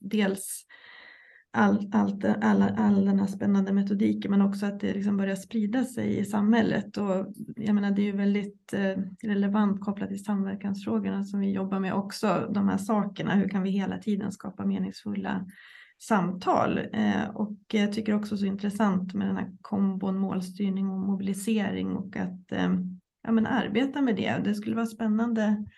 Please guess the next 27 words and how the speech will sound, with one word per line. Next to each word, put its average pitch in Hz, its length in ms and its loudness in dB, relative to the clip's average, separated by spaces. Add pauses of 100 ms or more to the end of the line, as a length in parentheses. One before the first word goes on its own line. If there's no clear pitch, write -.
(360)
också 226 220 -4
kanske 214 320 2
olika 202 320 0
samhällsfrågor 202 800 0
när 190 80 -2
man 196 220 0
vill 202 300 0
driva 202 500 -2
liksom 196 340 0
en 247 160 8
stor 214 320 2
förändring. 208 640 2
Hur 208 100 -4
kan 208 120 0
man 208 140 2
jobba 202 220 0
i 202 140 2
mikrosystem 208 840 -4
kring 208 180 -2
de 196 200 -2
frågorna? 220 600 -4
Det 208 240 -2
är 208 60 4
bara 190 140 0
en 196 80 -2
sån 196 160 -4
här 185 180 -4